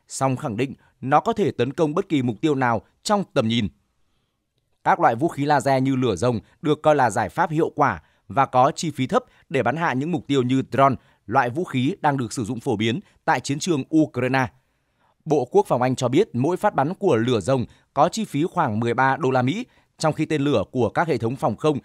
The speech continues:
mà Ukraine thường dùng để bắn hạ drone có giá tới hàng trăm nghìn, thậm chí hàng triệu đô la Mỹ mỗi quả.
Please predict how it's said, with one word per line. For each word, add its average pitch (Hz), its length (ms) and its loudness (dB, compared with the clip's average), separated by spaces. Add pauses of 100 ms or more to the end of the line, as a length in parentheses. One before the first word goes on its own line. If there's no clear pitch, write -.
(200)
mà 127 220 2 (140)
Ukraine 131 600 0
thường 120 200 -2
dùng 123 200 -2 (240)
để 123 120 -2
bắn 120 160 -2
hạ 147 240 -2
drone 131 280 2
có 123 140 2
giá 131 140 0
tới 120 320 -2 (120)
hàng 135 240 -2
trăm 180 220 -4
nghìn, 117 180 -2 (300)
thậm 156 140 -2
chí 131 160 -6
hàng 156 200 -2
triệu 123 180 -4
đô 123 100 2
la 123 100 2
Mỹ 127 160 -2
mỗi 170 240 0
quả. 127 280 2